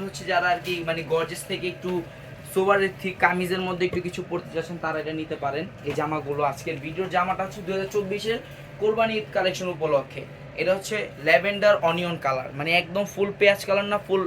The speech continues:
ল্যাভেন্ডার কালারটাও না। এটা হচ্ছে আরেকটা কালার, এটার আরেকটা হচ্ছে ম্যাজেন্ডা কালার। ম্যাজেন্ডা কালারটাও কিন্তু খুবই সুন্দর, সাথে পেয়ে যাবেন সেম ওড়না সালোয়ার। আরেকটা কালার হচ্ছে আপনার স্কাই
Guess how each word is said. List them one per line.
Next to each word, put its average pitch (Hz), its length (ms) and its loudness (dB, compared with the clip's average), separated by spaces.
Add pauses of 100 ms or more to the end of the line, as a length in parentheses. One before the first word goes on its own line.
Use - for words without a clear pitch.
(140)
ল্যাভেন্ডার 160 400 4
কালারটাও 147 480 4
না। 180 60 2 (640)
এটা 165 140 0
হচ্ছে 180 200 -2
আরেকটা 175 240 2 (100)
কালার, 160 320 2 (200)
এটার 156 280 -8
আরেকটা 175 300 -4
হচ্ছে 190 160 -10 (100)
ম্যাজেন্ডা 185 520 2
কালার। 135 260 -2 (1900)
ম্যাজেন্ডা 185 440 2
কালারটাও 190 440 6
কিন্তু 190 160 -2 (100)
খুবই 185 240 0 (140)
সুন্দর, 185 380 0 (320)
সাথে 160 260 0
পেয়ে 170 140 0
যাবেন 170 260 0
সেম 165 160 0 (120)
ওড়না 160 300 0
সালোয়ার। 165 340 0 (540)
আরেকটা 190 320 0 (100)
কালার 180 300 2
হচ্ছে 170 220 -6 (120)
আপনার 170 320 2 (680)
স্কাই 196 300 8